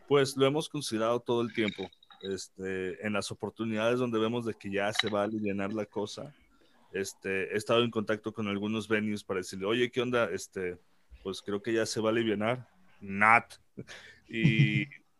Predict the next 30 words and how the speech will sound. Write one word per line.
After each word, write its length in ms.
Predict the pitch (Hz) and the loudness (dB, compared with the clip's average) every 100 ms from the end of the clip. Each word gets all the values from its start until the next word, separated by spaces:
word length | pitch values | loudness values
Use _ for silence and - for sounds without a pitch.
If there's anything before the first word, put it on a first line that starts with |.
| _ _ _ _ - | _ _ _ _ -4
este, 840 | 107 98 - 101 101 95 90 87 92 _ _ _ _ _ - | -4 -4 -6 -6 -4 -4 -4 -6 -10 _ _ _ _ _ -14
desafortunadamente 1080 | 95 - - 98 101 98 101 107 104 101 | -12 -10 -12 -10 -8 -2 0 0 -2 -4
nos 140 | 107 104 | -6 -6
dicen, 260 | 101 98 | -8 -6
"No, 200 | 101 107 - | -2 -2 -2
pues 160 | - | -12
es 120 | 92 | -14
que 100 | - | -10
no 120 | 101 98 | -8 -6
me 100 | 95 | -4
dan 160 | 98 | -4
respuesta 520 | 101 95 - 95 - 92 | -6 -8 -6 -6 -4 -4
a 80 | |
ellos, 420 | 101 101 95 - - _ - _ _ | -2 -2 -6 -8 -16 _ -20 _ _
de 140 | - 85 | -16 -14
que 80 | - | -14
si 160 | - | -12
te 120 | - | -6
den 180 | 92 95 | -4 -4
quebrada, 580 | 101 95 98 104 101 101 | -2 0 4 4 4 2
aunque 240 | 104 101 | 0 -4
sea 180 | - 98 | -8 -8
con 340 | - 104 98 92 | -4 -4 -4 -6
sana 280 | 101 104 | -4 -2
distancia, 680 | 98 95 113 117 123 123 117 | -4 -4 -4 -2 -2 -4 -4
bla, 180 | 101 101 | -2 0
bla, 140 | 95 92 | 0 0
bla", 300 | 98 104 98 | 2 4 2
o 40 | |
sea, 300 | 92 95 85 | -2 -8 -10